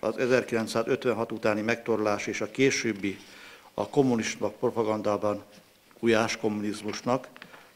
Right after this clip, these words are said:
a legvidámabb baraknak maszkírozott, generációk jövőjét, szabadságát elvevő megtorlás vezetője szállt ki ide Pócs Petribe, és a megtorlás egész eszköztárát használva verte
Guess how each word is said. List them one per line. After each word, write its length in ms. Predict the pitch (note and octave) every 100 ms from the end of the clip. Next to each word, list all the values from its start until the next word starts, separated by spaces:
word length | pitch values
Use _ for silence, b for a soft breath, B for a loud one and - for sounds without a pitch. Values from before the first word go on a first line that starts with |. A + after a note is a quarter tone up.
| -
a 60 | G2+
legvidámabb 640 | A2+ G#2+ A2 G#2+ G2+ G2
baraknak 680 | F#2+ A#2 A#2 - G#2+ G#2 - -
maszkírozott, 840 | - G2+ - - A#2 A2+ B2+ C3 - B B B B B B _
generációk 760 | B2 B2+ A#2 A2 G#2+ A#2 G2+
jövőjét, 380 | B2+ A2 A2 G#2+
szabadságát 680 | G#2+ A#2+ A2 - G2+ G2 G#2
elvevő 420 | A#2 A2+ A2 G#2
megtorlás 580 | G2+ A2+ - G#2+ G#2 G2+
vezetője 520 | B2+ A2+ G2+ - G2
szállt 440 | F#2+ - A2 G2+ -
ki 260 | A2 G#2 B B B -
ide 220 | A2+ F#2+
Pócs 280 | - C3+ C3+
Petribe, 640 | A#2+ - A2+ A2 A2 - B B B B B -
és 200 | - -
a 60 |
megtorlás 600 | A2+ C3+ - A#2+ A2 A2+
egész 340 | A2 A2+ A#2 -
eszköztárát 720 | A2+ - G#2+ - G#2+ G#2 G2
használva 580 | A2 G2+ A2 G2+ G2+ F#2+
verte 600 | A2 A#2 - - G#2 -